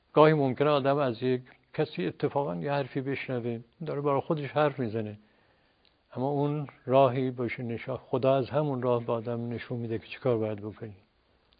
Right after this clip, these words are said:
و حالا یه داستانی از همون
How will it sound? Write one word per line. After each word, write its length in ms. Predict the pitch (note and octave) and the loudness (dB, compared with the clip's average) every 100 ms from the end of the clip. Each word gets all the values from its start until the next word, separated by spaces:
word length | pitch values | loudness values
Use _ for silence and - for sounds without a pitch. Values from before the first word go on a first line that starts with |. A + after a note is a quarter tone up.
| _ _ _ _ _ _ _ A#2+ | _ _ _ _ _ _ _ 2
و 40 | |
حالا 160 | A#2+ C3+ | 2 2
یه 100 | D3 | 2
داستانی 720 | C3 A#2+ - B2 B2 A#2 G#2+ - _ _ _ _ _ _ _ _ _ | 6 6 4 2 2 2 -2 -8 _ _ _ _ _ _ _ _ _
از 180 | A2+ G#2 | -6 -4
همون 400 | A#2+ B2 A#2 G#2+ | -2 -2 -2 -6